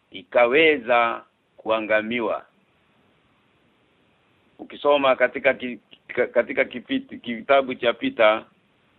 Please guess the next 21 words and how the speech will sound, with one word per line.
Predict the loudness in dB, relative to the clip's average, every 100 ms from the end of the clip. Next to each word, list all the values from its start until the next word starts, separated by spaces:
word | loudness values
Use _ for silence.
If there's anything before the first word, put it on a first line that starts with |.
| _ _ _ _ _ _ _ _ _ _ _
inasema | -4 -4 0 2 4 4
ya | 4
kwamba | 4 2 4 2
dunia | 0 -2 0 2 2
iliyokuwako | 2 -2 0 0 0 -4 2 2 0 -4 -6
kwa | 0 0
neno | 2 0 -4 -4
hilo | -4 -4 -8 -14 _ _ _ _ _ _ _ _ _ _ _ _ _
ikaweza | -10 0 2 4 2 2 0
kushindwa, | 0 -14 -12 -12 -12 -6 -4 -6
kuangamizwa | -6 -6 -4 0 0 0 -2 0
na | 2 0 -2 _ -8
gharika, | 2 2 2 -6 -8 -8 -12 _ _ _ _ _ _ _ _ -6
na | 0 0
zote | -2 0 0 0 -2 -2 -2
mbingu | -8 -4 -2 -2 -4
hizi | -4 -8 -6 -2 -2 -4 _ _
na | -4 2 2
dunia | 2 0 4 4
hii | 4 0
tunaona | 0 4 4 4 2 -2 -6